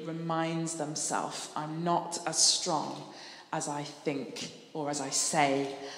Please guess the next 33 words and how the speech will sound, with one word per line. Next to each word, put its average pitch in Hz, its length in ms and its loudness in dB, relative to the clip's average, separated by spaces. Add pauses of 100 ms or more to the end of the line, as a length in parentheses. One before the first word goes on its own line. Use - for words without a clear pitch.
(140)
I 139 240 -2
am." 131 260 0 (2750)
And 185 100 4
that's - 220 6
an 185 60 4
amazing 165 500 2
challenge 151 560 4
for - 100 -4
each - 280 -4
one 160 120 -4
of 151 120 -4
us, - 220 -4
isn't 156 200 -6
it, 139 140 -6
that - 120 -8
Peter, 151 460 -4 (400)
uh, - 160 0
places 170 500 4
on 160 180 2
us? 147 180 -2
Be 170 200 2
alert 180 720 6 (380)
and 156 180 -2
sober. 151 640 2 (680)
Let's 190 140 -2
be 180 140 0
people 185 500 2
who 165 260 4
are 160 280 6
honest 185 560 10
with 180 160 2
one 170 120 2
another, 160 500 0